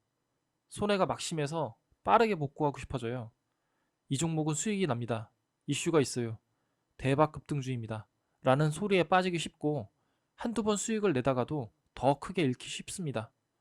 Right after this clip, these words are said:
잃었던 건 잊어버리고 앞으로 벌 것만 생각해 보자고요. 조급해하지 맙시다. 어렵겠지만 침착하게 생각해 보자고요.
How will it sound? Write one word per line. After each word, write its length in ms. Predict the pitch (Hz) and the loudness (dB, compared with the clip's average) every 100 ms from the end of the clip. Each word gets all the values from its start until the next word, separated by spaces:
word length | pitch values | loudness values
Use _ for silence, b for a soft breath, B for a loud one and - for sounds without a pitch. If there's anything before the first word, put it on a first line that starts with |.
| _ _ _ _ _ _ _ _ - | _ _ _ _ _ _ _ _ 0
잃었던 340 | 190 196 185 | 0 0 -2
건 160 | 175 147 | -2 0
잊어버리고 800 | 131 147 139 127 139 139 101 - _ - | 0 0 0 -2 -2 -2 -6 -12 _ -8
앞으로 380 | 117 - 156 | -6 -2 -4
벌 180 | - 127 | -2 -6
것만 320 | - 160 160 | -4 -2 -2
생각해 280 | 156 170 160 | -4 -6 -6
보자고요. 520 | 135 117 113 107 101 - _ _ _ _ _ _ | -4 -4 -6 -8 -14 -18 _ _ _ _ _ _
조급해하지 500 | - 143 151 151 139 | -2 0 0 0 0
맙시다. 480 | 120 107 - 113 107 _ _ _ _ _ _ _ _ - | 0 -2 -4 -6 -6 _ _ _ _ _ _ _ _ 0
어렵겠지만 760 | 131 147 165 - 131 143 113 - _ - | 0 0 -4 -4 -4 -4 -4 -12 _ -12
침착하게 580 | - 190 208 - 170 | -8 -4 -4 -4 -6
생각해 360 | 156 175 - 139 | -6 -8 -8 -6
보자고요. 420 | 120 113 104 98 | -6 -6 -8 -14